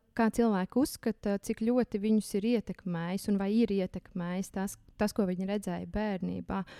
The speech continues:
Un tur, ā, pa-, pozitīva atbilde bija vairāk kā septiņdesmit procentiem, man šķiet, kas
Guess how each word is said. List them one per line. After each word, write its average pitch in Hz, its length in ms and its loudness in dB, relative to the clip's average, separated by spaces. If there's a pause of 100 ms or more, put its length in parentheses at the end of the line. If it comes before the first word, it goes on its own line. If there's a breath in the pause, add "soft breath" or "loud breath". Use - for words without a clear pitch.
(340 loud breath)
Un 196 180 8
tur, 226 240 2
ā, 190 400 0
pa-, - 220 -2 (160)
pozitīva 220 720 2
atbilde 190 500 0
bija 180 240 0
vairāk 190 560 0 (140)
kā 190 160 -2 (180)
septiņdesmit 226 880 0
procentiem, 202 720 -2
man 208 160 -2
šķiet, - 480 -4
kas - 160 -6